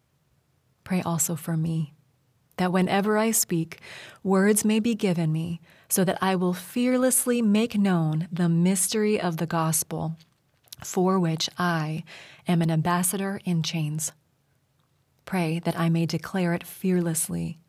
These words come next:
as I should. Tychicus, the dear brother and faithful servant of the Lord, will tell you everything,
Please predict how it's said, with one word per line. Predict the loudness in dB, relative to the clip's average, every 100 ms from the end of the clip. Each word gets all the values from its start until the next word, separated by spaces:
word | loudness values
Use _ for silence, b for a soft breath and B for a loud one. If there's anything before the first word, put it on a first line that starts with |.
| _
as | -4 -2
I | -2
should. | -4 -4 -6 -10 _ _ _ _ _ _ _ _ _ _ _ _ B B B B -4
Tychicus, | -2 0 0 0 -2 -2 -2 -4
the | -2
dear | 0 2 2
brother | 2 2 2 0
and | 0 0
faithful | -2 -2 -2
servant | -2 -2 -2 -2
of | -2
the | -2
Lord, | 0 0 0 0
will | -2
tell | 0 0
you | 2 2
everything, | -2 -4 -6 -6 -6